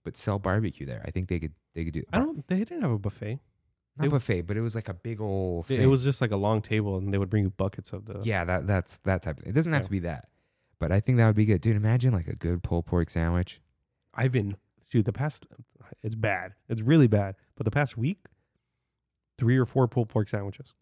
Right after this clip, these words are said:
Speaker 1: Oh, oh, wow.
Speaker 2: I've been, I've been loving
Speaker 1: I'm gonna get one this
Speaker 2: pulled
Speaker 1: week 'cause my aunt gave me a twenty-five dollar gift card to Lucille's that someone gave her.
Speaker 2: <laughs>
Speaker 1: You can't eat there for that much with a person.
Speaker 2: No.
Speaker 1: I don't live with a person,
Speaker 2: Yeah.
Speaker 1: and I don't have a person. So
Speaker 2: No.
Speaker 1: I'm gonna go. I'm gonna get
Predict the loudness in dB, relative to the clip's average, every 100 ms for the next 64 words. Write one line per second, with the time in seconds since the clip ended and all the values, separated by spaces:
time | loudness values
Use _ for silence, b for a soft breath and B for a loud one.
0 | _ _ _ _ _ -2 -2 _ _ -2
1 | 0 0 -4 _ _ _ _ _ -2 0
2 | 0 -2 -4 -2 0 2 2 2 2 4
3 | 4 4 4 2 2 0 -2 -2 -4 -4
4 | -6 -2 0 0 0 0 0 0 2 2
5 | 2 2 4 4 4 2 -2 -2 -4 -4
6 | -2 -2 -2 -2 -4 -4 -6 -4 -4 -2
7 | -2 -2 0 -2 -4 -8 -10 -10 -4 -2
8 | 4 4 4 0 -2 -6 -2 -2 -2 -2
9 | 0 0 0 0 0 -2 2 2 2 -2
10 | -10 -2 2 2 2 0 0 0 -2 -2
11 | -4 -4 -6 -8 -10 -16 -6 0 2 2
12 | 0 0 0 -2 -6 -8 -8 -12 -18 _
13 | _ -4 0 2 4 4 4 4 0 -6
14 | -4 0 2 0